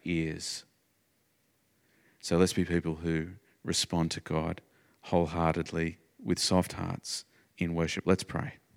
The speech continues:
Our Heavenly Father, uh, we do thank you so much that you are the maker of all things and the saviour of all people. You are worthy of our worship,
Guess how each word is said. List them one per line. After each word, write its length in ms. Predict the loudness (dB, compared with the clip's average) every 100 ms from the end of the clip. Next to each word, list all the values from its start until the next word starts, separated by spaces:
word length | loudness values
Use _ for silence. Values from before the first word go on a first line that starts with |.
| -16 _ _ -16 -16 _ _ -20 _ _ _ _ _ _ _ _ _ -20 -18 -16 -16 -8 4
Our 100 | 8
Heavenly 300 | 10 10 8
Father, 540 | 10 8 10 6 4
uh, 100 | 2
we 120 | 4
do 200 | 8 8
thank 360 | 8 6 4 4
you 80 | 2
so 240 | 2 2
much 560 | 2 -4 -6 -4 -4 -8 _ _ _ _ _ _ _ _ _ _ _ _ _
that 120 | -4 0
you 200 | 2 4
are 100 | 4
the 100 | 2
maker 420 | 4 4 4 2
of 140 | 4
all 120 | 0
things 600 | 0 -2 -2 -2 -6 -8 -8
and 160 | -10 -6
the 60 |
saviour 520 | -2 2 4 4 2
of 120 | 0 0
all 160 | -4
people. 500 | -4 -10 -10 -12 -14 -16 _ _ _ _ _ _ _ _ _ _ _ _ _ _ _ _ _ _ _ _ _ _ _ -20 -20 -20 _
You 160 | 2 6
are 220 | 6 8
worthy 320 | 6 6 4
of 100 | 2
our 140 | 0 0
worship, 560 | 0 -2 -2 -4 -4